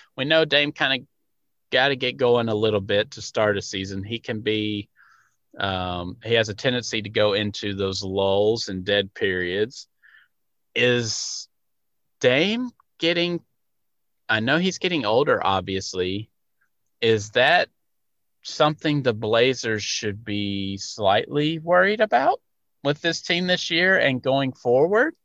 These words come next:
'Cause he is an undersized guard, or do you think Dame is just Dame and he transcends everything else and continues to do his thing?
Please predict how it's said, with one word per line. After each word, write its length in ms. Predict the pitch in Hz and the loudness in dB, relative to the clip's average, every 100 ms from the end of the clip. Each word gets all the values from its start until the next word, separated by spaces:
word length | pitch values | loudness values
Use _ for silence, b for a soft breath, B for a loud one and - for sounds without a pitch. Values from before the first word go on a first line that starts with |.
| _ b b b - | _ b b b -4
'Cause 140 | 110 | -2
he 120 | 120 | 2
is 140 | 147 160 | 2 2
an 100 | 113 | -2
undersized 680 | 139 151 151 147 143 131 | 0 0 0 0 0 0
guard, 420 | - 113 165 220 - | 0 2 4 2 0
or 160 | 107 107 | -4 -4
do 120 | 120 | -4
you 100 | 120 | -8
think 340 | - 143 98 | -4 -4 -4
Dame 360 | 107 113 123 123 | -4 -2 0 -2
is 140 | 107 | -4
just 320 | - 117 - | -6 -8 -6
Dame 440 | 113 117 113 107 101 | 0 2 2 -2 -4
and 200 | 92 95 | -8 -8
he 160 | 107 101 | -8 -8
transcends 840 | - 110 101 - 113 104 98 95 | -8 -6 -6 -6 -6 -4 -4 -4
everything 480 | 101 107 101 104 98 | -4 -4 -4 -6 -4
else 520 | 98 73 - - - _ _ _ _ - | -4 -6 -8 -14 -16 _ _ _ _ -8
and 140 | 98 | -8
continues 480 | 95 101 117 101 95 | -6 -6 -4 -4 -6
to 100 | - | -8
do 160 | 95 92 | -6 -4
his 180 | 82 - | -6 -6
thing? 280 | 73 52 | -8 -8